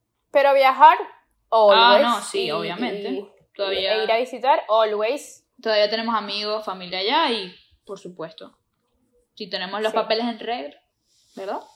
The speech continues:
Speaker 2: Muy importante.
Speaker 1: Próximamente, coming soon.
Speaker 2: Coming
Speaker 1: Ajá.
Speaker 2: soon. <laughs> Otra pregunta.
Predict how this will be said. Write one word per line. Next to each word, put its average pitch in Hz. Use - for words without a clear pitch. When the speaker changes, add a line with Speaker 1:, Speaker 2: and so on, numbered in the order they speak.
Speaker 2:
Muy 175
importante. 190
Speaker 1:
Próximamente, 254
coming 247
soon. 202
Speaker 2:
Coming 226
Speaker 1:
Ajá. 208
Speaker 2:
soon. -
<laughs> 202
Otra 233
pregunta. 190